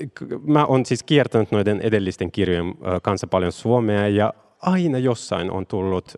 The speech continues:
ö, joku kertomaan mulle, että minkälaisia, niinku, miten on käynyt Ukrainassa tai mitä, ö, vaikkapa sotavankeja on ollut maatiloilla, ukrainalaisia sotavankeja on ollut maatiloilla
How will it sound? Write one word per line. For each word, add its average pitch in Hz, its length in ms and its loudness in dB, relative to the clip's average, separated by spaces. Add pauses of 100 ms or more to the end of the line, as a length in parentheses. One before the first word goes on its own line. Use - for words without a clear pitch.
ö, - 20 -6 (680)
joku 101 280 0
kertomaan 117 480 0
mulle, 101 380 2
että 85 280 -6
minkälaisia, 87 760 -4
niinku, 95 260 -6
miten 101 360 -4
on 160 160 0
käynyt 151 440 0 (100)
Ukrainassa 139 600 0
tai 127 180 -2
mitä, 127 220 0 (640)
ö, 120 40 2
vaikkapa 127 340 2
sotavankeja 123 680 2
on 117 100 -2
ollut 113 340 0 (120)
maatiloilla, 113 680 0 (260)
ukrainalaisia 101 560 2
sotavankeja 98 600 0
on 95 80 0
ollut 92 260 -2
maatiloilla 95 600 0